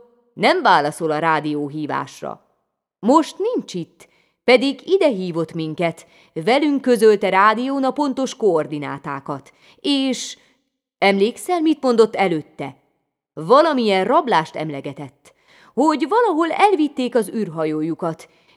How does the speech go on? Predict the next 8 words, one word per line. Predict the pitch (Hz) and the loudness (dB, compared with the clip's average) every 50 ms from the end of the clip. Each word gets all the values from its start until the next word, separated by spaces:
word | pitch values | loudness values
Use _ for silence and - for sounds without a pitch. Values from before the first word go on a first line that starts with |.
| _ _ | _ _
és | - 254 254 240 240 233 226 - - | -4 -2 0 0 0 -2 -2 -4 -2
társaival | - 302 359 381 381 - - 359 349 320 320 330 320 302 | 0 0 0 0 -2 -2 -2 0 0 2 2 2 0 0
együtt | - 190 - 202 226 233 233 | -2 -4 -4 -4 -6 -10 -8
Lanitán | - 226 240 254 254 262 247 - 254 262 269 269 285 285 285 _ - - - _ _ - | -6 -4 -2 -2 -2 -4 -4 -4 -4 -4 -4 -4 -4 -8 -10 _ -20 -20 -20 _ _ -2
a | 240 277 302 | 0 2 2
lakatlan | 311 359 403 392 381 339 330 - 294 285 269 | 2 0 0 -2 -2 -4 -4 -4 -4 -6 -4
kupolavárosban | 262 - 269 - - 151 139 139 139 143 143 143 147 151 151 143 165 156 156 | -4 -6 -6 -6 -6 -6 -6 -4 -4 -4 -4 -4 -4 -6 -6 -4 -6 -6 -4
rekedtek. | 160 160 156 - 165 156 - - - 170 160 - - | -6 -6 -6 -8 -8 -10 -8 -8 -8 -8 -8 -10 -14